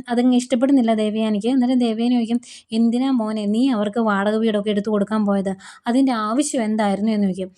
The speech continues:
അന്നേരം അനാമിക, "വാടക വീടാണ് എന്ന് പറയുന്നതല്ലേ, അത് മേടിച്ചു കൊടുത്തോന്ന് ആർക്കറിയാം? അതിൻ്റെ കൂടെ മുത്തശ്ശനും മുത്തശ്ശിയും കുറേ സ്വർണവും ഒക്കെ കൊണ്ടു കൊടുത്തു,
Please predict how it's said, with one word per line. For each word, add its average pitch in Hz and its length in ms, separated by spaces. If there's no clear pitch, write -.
അന്നേരം 220 320
അനാമിക, 208 420
"വാടക 202 400
വീടാണ് 240 480
എന്ന് 240 220
പറയുന്നതല്ലേ, 247 640
അത് 196 160
മേടിച്ചു 208 380
കൊടുത്തോന്ന് 254 380
ആർക്കറിയാം? 214 400
അതിൻ്റെ 220 280
കൂടെ 233 240
മുത്തശ്ശനും 233 520
മുത്തശ്ശിയും 233 380
കുറേ 214 280
സ്വർണവും 220 520
ഒക്കെ 214 220
കൊണ്ടു 220 260
കൊടുത്തു, 202 280